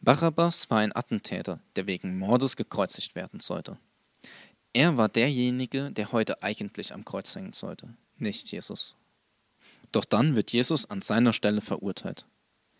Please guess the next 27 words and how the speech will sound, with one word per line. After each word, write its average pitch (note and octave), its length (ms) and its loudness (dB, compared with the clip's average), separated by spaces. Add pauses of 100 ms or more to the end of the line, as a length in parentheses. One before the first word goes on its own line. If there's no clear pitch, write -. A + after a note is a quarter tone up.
(580)
Barnabas A#2 680 2
erkennt A2+ 400 -2
den G2 140 0
Sinn A#2 400 2 (240)
von G2 280 -4
Jesu A#2 340 2
Leiden G2 420 -2
als - 220 -6
erstes. - 580 -10 (840)
An F#2 180 -8
sich. - 440 -8 (920)
Statt - 240 -2
dass - 220 -2
Jesus C#3+ 340 4
vom G#2+ 220 -2
Kreuz C3 300 4
steigt - 420 -4
und A2 120 -10
die G#2 100 -2
Abkürzung - 580 0
nimmt, A2+ 360 -4 (140)
bleibt - 380 -6
er A2 60 -8
hängen. F#2+ 360 -10 (1120)
Jesu C#3+ 340 4
Qualen B2+ 540 2
schenken A2 420 -2